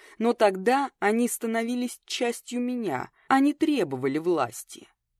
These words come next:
Кажется, со снятием чар нужно поторопиться, пока... И тут меня пульнули из сознания, будто пинком. Темно, тихо.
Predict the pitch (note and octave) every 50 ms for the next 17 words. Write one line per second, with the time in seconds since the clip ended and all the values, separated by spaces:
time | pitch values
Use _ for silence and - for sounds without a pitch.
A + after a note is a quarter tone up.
0 | _ _ _ _ _ _ _ _ _ - C#3+ C#3+ F3 G3+ A3+ C4 - - - D4+
1 | D4+ D#4 - - - C#4+ - - - A3 F#3+ D3+ C3+ B2+ - D#3+ F3+ A3 A#3+ -
2 | - - D#4 D4+ D#4 D4 C#4 C#4+ C4 C4+ C#4 C4+ - C#4+ C#4 - C4 B3+ A#3 -
3 | - - C#3 - - - - - - _ C#3+ D#3 - - B3+ C4+ C#4+ D4 C#4 -
4 | _ _ _ _ _ _ _ _ _ _ _ _ A#3 G#3+ G3+ F3+ - - _ -
5 | F3+ A3+ D4+ - _ _ - - _ _ _ - - _ B3+ C4+ C#4+ C#4 C#4 C#4+
6 | C#4 B3+ - - C#4 C4 A#3+ A3+ G3 E3 E3 F3+ A3+ C4 C4+ C#4+ - - - B3
7 | - - - - A#3 G3 D#3+ E3 C3 A#2+ A#2 A2+ A2+ - - - - - D#3 D#3+
8 | G#3+ D4 - - _ - D#4 - - - D4 C#4+ C#4 - _ - - C#3 A#2+ A2
9 | F#2+ - - - _ _ _ _ _ _ _ - - C#4+ B3 F3 C#3+ C3 B2 A#2+
10 | A#2+ B2 B2+ B2 - _ _ _ _ _ _ _ _ _ _ - - B3+ F#3 C#3+
11 | A#2+ - - - - F#2 -